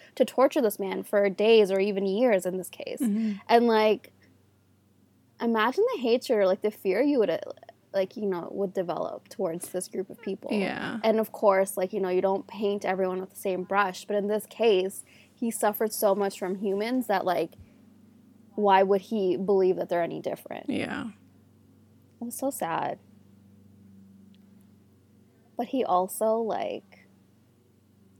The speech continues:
Speaker 1: when he, <laughs> I don't know, I don't know
Speaker 2: What?
Speaker 1: why. I just, like,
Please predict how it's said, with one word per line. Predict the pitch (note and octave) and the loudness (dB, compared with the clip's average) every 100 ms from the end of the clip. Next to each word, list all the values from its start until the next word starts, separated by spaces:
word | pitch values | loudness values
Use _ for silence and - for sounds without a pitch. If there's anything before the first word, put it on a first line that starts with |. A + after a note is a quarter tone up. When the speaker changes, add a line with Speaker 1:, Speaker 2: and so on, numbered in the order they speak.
| _ _ | _ _
Speaker 1:
when | C4 C4 | -2 -2
he, | - - - | -2 -14 -10
<laughs> | - | -8
I | |
don't | G#3+ - | -8 -8
know, | C4 | -6
I | - C4 | -2 4
don't | F4+ A4+ | 4 8
know | A#4+ | 10
Speaker 2:
What? | G#4+ | 10
Speaker 1:
why. | C4 B3 G3+ A#3 | 10 10 10 8
I | |
just, | C#4+ F#4+ | 6 6
like, | F4 E4 D#4 | 6 6 4